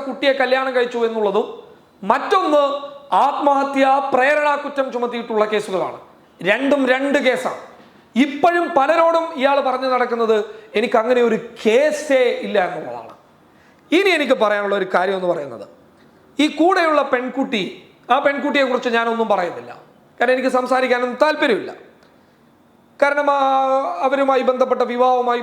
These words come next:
ബന്ധപ്പെട്ടിട്ടുള്ള വിഷയങ്ങളിലേക്ക് കടക്കാൻ എനിക്ക് താല്പര്യമില്ല. അത് എന്തും ആയിക്കൊള്ളട്ടെ, അത്, അതുമായി ബന്ധപ്പെട്ട വിഷയങ്ങളൊന്നും ഞാൻ നിങ്ങളോട് പറയാനോ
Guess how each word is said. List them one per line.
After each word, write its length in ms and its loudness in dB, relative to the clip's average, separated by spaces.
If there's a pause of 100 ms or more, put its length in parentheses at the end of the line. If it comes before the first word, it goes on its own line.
ബന്ധപ്പെട്ടിട്ടുള്ള 640 -2 (120)
വിഷയങ്ങളിലേക്ക് 720 0 (100)
കടക്കാൻ 320 2
എനിക്ക് 280 -2
താല്പര്യമില്ല. 460 -6 (400)
അത് 240 4
എന്തും 220 4
ആയിക്കൊള്ളട്ടെ, 500 -2 (800)
അത്, 160 4 (180)
അതുമായി 400 2
ബന്ധപ്പെട്ട 300 0
വിഷയങ്ങളൊന്നും 720 0
ഞാൻ 180 2
നിങ്ങളോട് 360 2
പറയാനോ 340 0